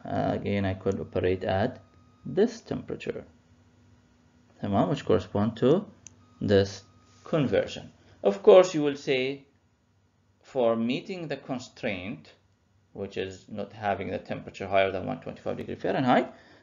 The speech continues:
I'll choose only this and this. I'll not choose this because temperature is very high. Okay,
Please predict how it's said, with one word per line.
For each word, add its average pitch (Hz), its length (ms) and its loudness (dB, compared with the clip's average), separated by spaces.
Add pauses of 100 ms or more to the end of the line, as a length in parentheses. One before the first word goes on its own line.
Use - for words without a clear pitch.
(100)
I'll 143 260 6
choose 139 340 -2
only 113 560 -2 (680)
this 110 500 -2 (140)
and 123 180 -2
this. - 400 -8 (680)
I'll 117 180 0
not - 180 -8
choose 92 260 -6
this 113 280 -4
because 107 540 -4 (120)
temperature - 320 -10
is 110 60 -8
very 87 180 -8
high. - 1200 -16
Okay, 202 360 -2